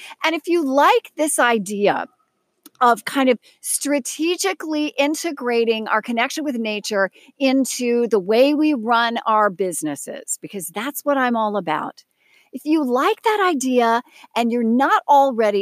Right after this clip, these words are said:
in my community, on my mailing list, be sure to go to Alex Strauss Online and grab the Instant Raise audio program.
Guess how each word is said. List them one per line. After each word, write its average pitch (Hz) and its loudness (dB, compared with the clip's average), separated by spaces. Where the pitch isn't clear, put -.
in 220 -2
my 196 -4
community, 160 -4
on 202 -2
my 226 0
mailing 165 0
list, 156 -4
be 349 6
sure 311 0
to 294 0
go 226 4
to 190 2
Alex 240 0
Strauss 220 -2
Online 180 -2
and 262 0
grab 285 0
the 339 0
Instant 262 -2
Raise 185 0
audio 165 0
program. 147 -8